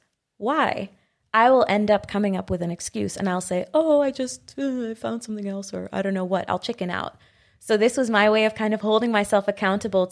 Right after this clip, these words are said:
to the things that I learned along the way, which was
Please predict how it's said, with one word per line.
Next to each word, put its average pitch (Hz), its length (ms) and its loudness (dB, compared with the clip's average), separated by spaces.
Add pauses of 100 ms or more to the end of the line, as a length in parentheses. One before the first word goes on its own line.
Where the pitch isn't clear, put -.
to 185 200 -2
the 190 120 -4
things 208 340 -2
that 190 140 0
I 180 140 0
learned 190 400 0
along 175 300 -2
the 180 80 -2
way, 185 220 4
which 175 260 -4
was 180 260 0